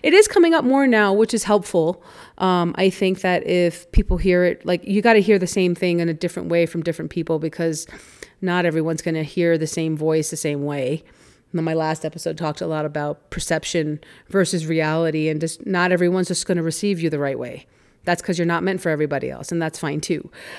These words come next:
Um, but if you're struggling with, like, doing some,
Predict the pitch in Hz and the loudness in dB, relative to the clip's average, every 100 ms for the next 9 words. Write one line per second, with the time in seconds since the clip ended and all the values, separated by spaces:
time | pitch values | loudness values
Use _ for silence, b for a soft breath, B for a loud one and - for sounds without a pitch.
0 | B _ 160 147 135 - - _ - 165 | B _ -4 -4 -6 -12 -18 _ -12 0
1 | 185 165 160 - _ _ _ _ _ - | 2 4 0 -4 _ _ _ _ _ 0
2 | 202 - 226 233 262 247 - 208 208 208 | 2 2 4 6 6 4 2 2 4 2
3 | 190 180 180 175 175 160 151 151 _ _ | 2 2 2 2 -2 -2 -2 -6 _ _
4 | - 165 - 190 180 175 175 170 180 170 | -14 -10 -2 0 2 2 0 -2 -4 -4